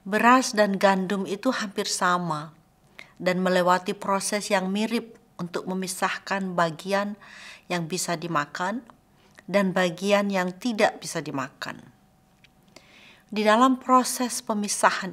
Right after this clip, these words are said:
ini, petani zaman dulu di Israel memakai alat penapi yang bentuknya seperti garpu besar, dan mereka memanfaatkan angin untuk meniup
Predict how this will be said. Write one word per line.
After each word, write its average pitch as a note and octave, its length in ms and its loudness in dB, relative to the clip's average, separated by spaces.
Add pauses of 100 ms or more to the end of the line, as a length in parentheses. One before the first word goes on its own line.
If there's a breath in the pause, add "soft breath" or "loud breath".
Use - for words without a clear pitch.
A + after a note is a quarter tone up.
ini, D#3 320 -10 (560 soft breath)
petani A3 560 0
zaman F#3+ 400 4
dulu F3+ 400 -4
di - 240 -8
Israel F3 480 -4
memakai G3 480 0
alat G3 400 -2
penapi F#3 560 -2 (880 soft breath)
yang G3 160 0
bentuknya G3+ 480 -4
seperti G3 480 -4
garpu E3+ 480 0
besar, D3+ 640 -6 (600 loud breath)
dan G3 160 4
mereka F#3+ 320 4
memanfaatkan F#3 1040 0
angin G#3+ 480 2
untuk G#3 400 -4
meniup G#3 400 0